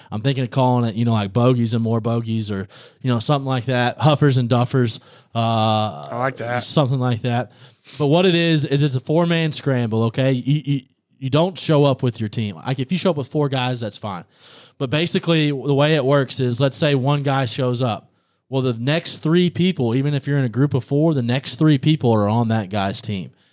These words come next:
Speaker 1: So that means one guy's gonna be on somebody else's team. So that's how it works. That's how you team up. So you don't know if you're gonna be teamed up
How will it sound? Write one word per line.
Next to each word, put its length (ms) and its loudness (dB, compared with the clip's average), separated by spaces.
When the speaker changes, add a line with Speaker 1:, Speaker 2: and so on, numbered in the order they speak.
Speaker 1:
So 140 2
that 80 4
means 240 0
one 240 0
guy's 320 0
gonna 140 -4
be 160 0
on 140 -2
somebody 440 -2
else's 360 -2
team. 260 -10
So 180 2
that's 300 0
how 220 2
it 100 0
works. 280 -2
That's 200 -6
how 140 2
you 140 -2
team 260 -4
up. 200 -4
So 100 -4
you 140 2
don't 160 4
know 120 6
if 120 0
you're 80 2
gonna 200 2
be 120 2
teamed 340 -2
up 220 0